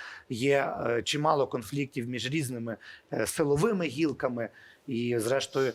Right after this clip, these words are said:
сам Путін, якщо він ще досі існує, не такий потужний лідер. Це помітили усі, очевидно.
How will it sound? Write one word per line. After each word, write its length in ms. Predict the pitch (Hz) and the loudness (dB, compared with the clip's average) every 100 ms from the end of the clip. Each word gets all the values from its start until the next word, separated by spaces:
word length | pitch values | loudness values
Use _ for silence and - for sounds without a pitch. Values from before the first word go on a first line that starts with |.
| - - | -6 -8
сам 320 | - 143 123 - | 0 0 0 -2
Путін, 360 | 202 165 127 - - - _ | -2 0 -2 -4 -18 -20 _
якщо 280 | 131 - 143 | -2 2 2
він 160 | 127 110 | 2 0
ще 260 | - 117 120 | 0 0 0
досі 500 | 127 131 - 113 110 | 2 2 2 0 0
існує, 580 | 123 - 147 139 113 98 - - - | -2 -4 -2 0 2 0 -4 -18 -4
не 120 | 139 | 0
такий 440 | 135 131 156 156 - _ | 0 0 0 0 -4 _
потужний 560 | 156 - 175 123 123 120 | -4 0 2 2 0 0
лідер. 340 | 113 95 95 - _ - | 0 0 -4 -10 _ -2
Це 160 | 143 | 0
помітили 480 | 139 147 143 151 147 | 0 -2 -2 -2 -2
усі, 400 | 156 - 127 - _ - | -4 -4 -8 -8 _ -8
очевидно. 500 | 104 113 101 95 | -4 -2 -2 -4